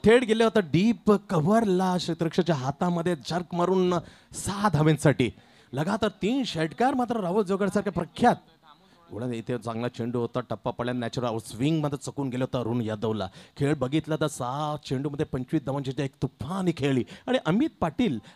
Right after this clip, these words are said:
हा त्याचा सहकारी मध्ये आ-, आ-, आघाडीला आला. नऊ चेंडूमध्ये अठरा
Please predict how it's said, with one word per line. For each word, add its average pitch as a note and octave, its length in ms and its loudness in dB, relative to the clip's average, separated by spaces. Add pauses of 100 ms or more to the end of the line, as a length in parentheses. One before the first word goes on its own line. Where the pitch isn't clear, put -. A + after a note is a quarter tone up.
हा D3+ 60 0
त्याचा D#3+ 220 -2
सहकारी F3+ 460 0
मध्ये C#3+ 260 -2
आ-, B2+ 180 0
आ-, A#2+ 180 -2
आघाडीला C#3 380 0
आला. D#3 260 -4
नऊ E3+ 180 -4
चेंडूमध्ये C#3 480 -4 (140)
अठरा C3+ 500 -4